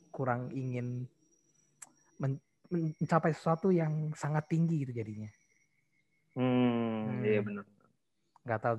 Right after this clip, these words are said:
Speaker 1: juga ya kenapa bisa gitu. Mungkin kalau misalnya ada, mungkin ada suatu saat, mungkin kalau ada orang yang tepat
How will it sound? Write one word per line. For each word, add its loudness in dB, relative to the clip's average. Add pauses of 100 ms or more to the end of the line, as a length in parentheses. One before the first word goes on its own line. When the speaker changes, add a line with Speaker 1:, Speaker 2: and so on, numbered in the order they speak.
Speaker 1:
juga -2
ya -2
kenapa -4
bisa -6
gitu. -8 (960)
Mungkin 6
kalau 8
misalnya 4
ada, 4 (180)
mungkin 0
ada 0
suatu -8
saat, -2
mungkin -4
kalau 0
ada -2
orang -4
yang -10
tepat -2